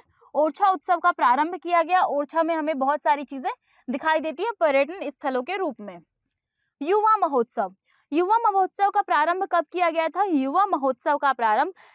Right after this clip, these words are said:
नाइनटीन एटी फ़ाइव में किया गया था, उन्नीस सौ पचासी में किया गया था।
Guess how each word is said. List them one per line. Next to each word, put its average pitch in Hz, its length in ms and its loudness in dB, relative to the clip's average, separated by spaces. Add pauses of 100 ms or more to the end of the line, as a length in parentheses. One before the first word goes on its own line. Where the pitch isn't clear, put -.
(100)
नाइनटीन 320 560 -2
एटी 330 340 -2
फ़ाइव 330 440 0
में 381 160 -8
किया 302 280 -2
गया 247 180 -4
था, 302 140 -4
उन्नीस 285 420 -6
सौ 392 100 -6
पचासी 254 600 -6
में 370 140 -10
किया 240 240 -6
गया 214 200 -6
था। 294 160 -2